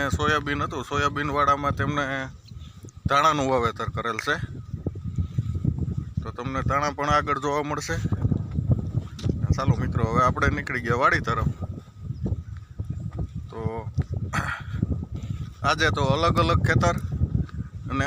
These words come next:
અલગ અલગ મોલ. કે જેવો ખેડૂત હોય, કોઈને ઘઉંનું વાવેતર કરવું હોય, કોઈ ચણા વાવે, કોઈ તુવેરો છે,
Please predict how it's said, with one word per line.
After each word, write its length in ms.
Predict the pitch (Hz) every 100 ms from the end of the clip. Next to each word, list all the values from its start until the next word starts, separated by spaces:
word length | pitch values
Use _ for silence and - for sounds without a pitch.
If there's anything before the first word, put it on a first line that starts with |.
| 151
અલગ 240 | 160 165 151
અલગ 200 | 135 107 113
મોલ. 180 | 117 107 - - - - - - - - - - - - - - - - - - - - - - - - - - - - -
કે 120 | 127 127 127 127 139
જેવો 240 | 156 156
ખેડૂત 360 | - 156 156 127
હોય, 300 | 117 107 104 - - - - - - - -
કોઈને 280 | - 139 143 -
ઘઉંનું 420 | 151 151 135 120
વાવેતર 340 | 120 117 117 104
કરવું 200 | 117 113
હોય, 120 | 120
કોઈ 200 | 139 131
ચણા 280 | 156 151 135
વાવે, 240 | 110 110 117 - - - - - - - - - -
કોઈ 160 | 139 131
તુવેરો 400 | 160 165 147 123 104
છે, 180 | 120